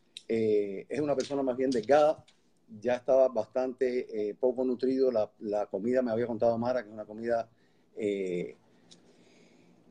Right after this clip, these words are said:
en mal estado muchas veces. Eh, so, él no estaba en condiciones de empezar una huelga de esta y, y perdurar, eh, haciendo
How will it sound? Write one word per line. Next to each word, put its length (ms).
en 180
mal 200
estado 340
muchas 260
veces. 260
Eh, 520
so, 300
él 140
no 80
estaba 320
en 100
condiciones 680
de 60
empezar 340
una 160
huelga 320
de 80
esta 260
y, 580
y 280
perdurar, 600
eh, 420
haciendo 420